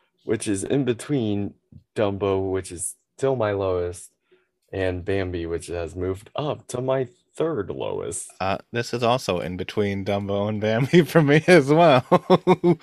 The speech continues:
Speaker 2: I, I believe I do have Dumbo under as my lowest, f-, like, as compared to you having Bambi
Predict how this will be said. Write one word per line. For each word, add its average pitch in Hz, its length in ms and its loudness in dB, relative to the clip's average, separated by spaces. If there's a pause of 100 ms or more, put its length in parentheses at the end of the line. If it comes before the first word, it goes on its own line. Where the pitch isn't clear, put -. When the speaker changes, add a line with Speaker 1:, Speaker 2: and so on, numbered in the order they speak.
(280)
Speaker 2:
I, 120 300 4
I 120 140 -2
believe 135 340 4
I 123 120 4
do 120 160 0
have 110 360 0 (320)
Dumbo 107 420 2
under 87 540 -2 (800)
as 95 160 -4
my 85 160 -6
lowest, 85 400 -6
f-, - 100 -20 (180)
like, 85 380 -12 (240)
as 82 140 -12
compared 85 380 -6
to 87 60 -8
you 92 100 -4
having 87 260 -6
Bambi 85 440 -4